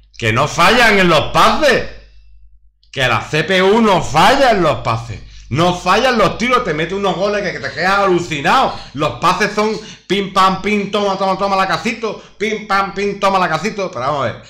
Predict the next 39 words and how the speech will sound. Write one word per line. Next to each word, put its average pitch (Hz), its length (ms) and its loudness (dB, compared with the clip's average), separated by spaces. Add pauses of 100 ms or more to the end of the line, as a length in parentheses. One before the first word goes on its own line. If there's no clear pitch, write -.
(160)
entonces 170 440 -2
el - 40 -8
sistema 269 420 0
lo 240 140 2
tienen 254 400 0
para 175 240 0
la 147 100 0
C 151 180 -6
P 113 160 -6
U. 92 200 -8 (300)
¿Cómo 240 260 -2
cojones 233 320 0
no 214 100 0
lo 190 120 2
tienen 170 320 -2
para 131 160 0
nosotros? 117 420 -10 (260)
Vamos 113 260 -6
a 95 40 -6
ver, - 160 -14 (240)
¿qué - 80 -10
es 117 60 -2
lo 120 80 -2
que 120 140 -6
quieren 117 280 -4
hacer? 185 560 -4 (240)
¿Qué 147 80 -4
es 151 60 -2
lo 156 160 -2
que, - 200 -20
qué 202 120 -2
es 233 40 0
lo 262 140 2
que 226 220 -2
quieren 156 400 -2
hacer? 117 480 -8 (100)
Vamos 139 320 -2
a 127 60 0
ver, - 100 -12